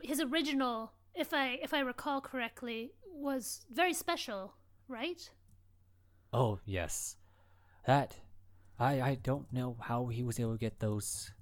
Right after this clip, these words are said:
Speaker 2: craftsmen to make that prosthetic, but, oh,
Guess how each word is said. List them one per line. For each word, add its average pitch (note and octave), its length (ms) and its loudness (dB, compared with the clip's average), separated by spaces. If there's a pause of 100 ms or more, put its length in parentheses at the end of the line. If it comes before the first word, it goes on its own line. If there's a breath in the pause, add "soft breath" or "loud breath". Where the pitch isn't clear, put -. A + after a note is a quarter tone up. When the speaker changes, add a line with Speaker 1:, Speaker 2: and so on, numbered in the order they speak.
Speaker 2:
craftsmen A2+ 500 0
to F#2+ 100 0
make G#2+ 420 0
that G2+ 380 0 (500)
prosthetic, F#2 520 0
but, E2+ 180 -4 (1300 soft breath)
oh, A#2 300 6